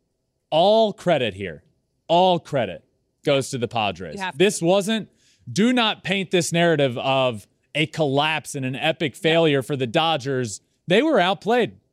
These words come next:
Speaker 2: Yep.
Speaker 1: They were outplayed by the better team in this series, and there's no way around that. So congratulations to the San Diego Padres. Uh, dominated this series, three games in a row,
Speaker 2: Right.
Speaker 1: all really good baseball games. I can't get over the one,
Speaker 2: Uh-uh.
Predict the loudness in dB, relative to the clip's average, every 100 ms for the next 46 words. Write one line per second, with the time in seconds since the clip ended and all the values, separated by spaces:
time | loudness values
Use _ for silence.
0 | _ -10 -4 2 4 4 2 0 -2 -4
1 | 0 2 2 0 -6 -2 0 0 -4 -2
2 | 0 0 0 -4 -4 -4 -4 -4 -4 -6
3 | -6 -8 -12 -4 -2 0 0 2 4 4
4 | 2 0 -2 -6 -8 -2 0 0 _ _
5 | _ -2 2 2 2 2 4 2 0 -6
6 | -4 -4 -2 -2 0 0 0 0 0 0
7 | 0 0 0 -2 -4 _ _ _ -4 0
8 | 0 -2 -8 _ -10 -4 -2 2 2 4
9 | 2 0 0 0 2 2 0 -6 _ 0
10 | 2 4 4 2 0 0 0 2 2 2
11 | 0 -6 0 2 2 0 0 2 2 2
12 | 0 0 0 -2 -2 -4 -2 -4 -6 -4
13 | -4 -2 0 -2 0 2 2 2 0 2
14 | 0 -2 -6